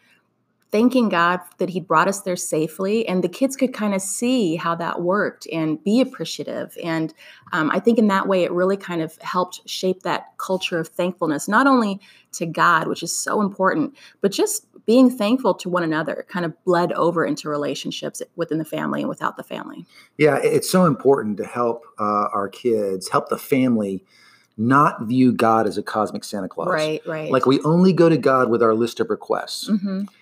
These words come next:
Speaker 2: Right. And, uh, so it's important to really balance that out with a lot of gratitude.
Speaker 1: Right, right.
Speaker 2: Um, gratitude, uh, there's just so much that comes under the heading of gratitude that's so healthy
Speaker 1: Mm-hmm.
Speaker 2: for character and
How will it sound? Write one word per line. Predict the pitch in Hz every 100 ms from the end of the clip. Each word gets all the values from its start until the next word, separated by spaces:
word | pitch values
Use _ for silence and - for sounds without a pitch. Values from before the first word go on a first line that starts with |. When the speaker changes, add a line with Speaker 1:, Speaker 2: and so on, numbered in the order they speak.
| _
Speaker 2:
Right. | 104 113 120 -
And, | 120 123 117 -
uh, | 117 113
so | - 135
it's | 127 -
important | 117 113 151 170 131 110
to | 117
really | 127 156 156 135
balance | 127 123 120 -
that | 113
out | 117
with | -
a | 98
lot | 104 107 110
of | 95
gratitude. | 101 98 98 95 - 82
Speaker 1:
Right, | 78 - - 170 180
right. | 185 - -
Speaker 2:
Um, | 110 107 104 104 - _ _ _ - -
gratitude, | 113 135 147 170 170 - 127 123 117 110 104
uh, | 101 98 - _ _ _
there's | 117 110 -
just | 135 - -
so | 160
much | 165 131 127
that | 123 -
comes | - 123 110 -
under | 131 131
the | 113
heading | 101 110 107
of | 92
gratitude | 107 104 104 - 98 92
that's | 92 98
so | 113 104
healthy | - 110 120 120 98 - _
Speaker 1:
Mm-hmm. | 214 185 202
Speaker 2:
for | 208 - 113
character | - - 117 110 - 50 - _
and | 190